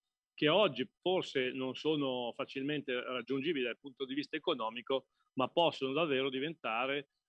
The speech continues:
eh, mh, qualità di vita più alta. Ecco che allora, eh, investire sulla montagna significa, per me che faccio un lavoro che significa distretto del fiume Po,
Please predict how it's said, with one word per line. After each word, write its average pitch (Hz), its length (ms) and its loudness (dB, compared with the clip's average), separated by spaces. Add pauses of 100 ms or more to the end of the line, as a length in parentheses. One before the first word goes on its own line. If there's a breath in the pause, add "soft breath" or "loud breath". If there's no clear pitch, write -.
eh, 120 260 -8 (120)
mh, 127 500 -6 (520)
qualità 139 480 2
di 147 140 0
vita 139 560 0
più 123 200 -2
alta. 98 560 -6
Ecco 151 280 -4
che 160 100 -2
allora, 180 500 4 (460)
eh, 131 360 -2
investire 151 540 -2
sulla 143 200 -4
montagna 165 800 -2
significa, 127 800 -2 (100)
per 127 220 0
me 147 240 0
che 113 120 -10
faccio 120 560 -4
un 127 100 -4
lavoro 127 520 2
che - 140 -12
significa 123 500 -6
distretto 117 400 -2
del 117 120 0
fiume 170 260 0
Po, 131 360 0